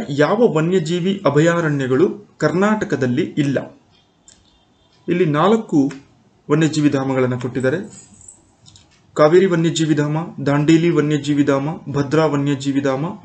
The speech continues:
ಮಧುಮಲೈ ವನ್ಯಜೀವಿ ಧಾಮ. ಇವುಗಳಲ್ಲಿ ಕರ್ನಾಟಕದಲ್ಲಿ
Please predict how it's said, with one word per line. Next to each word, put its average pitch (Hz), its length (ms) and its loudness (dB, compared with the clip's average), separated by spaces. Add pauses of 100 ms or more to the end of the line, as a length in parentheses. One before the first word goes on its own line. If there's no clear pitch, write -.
ಮಧುಮಲೈ 180 500 2
ವನ್ಯಜೀವಿ 135 600 -6
ಧಾಮ. 127 280 -8 (800)
ಇವುಗಳಲ್ಲಿ 156 480 -2 (140)
ಕರ್ನಾಟಕದಲ್ಲಿ 147 840 -4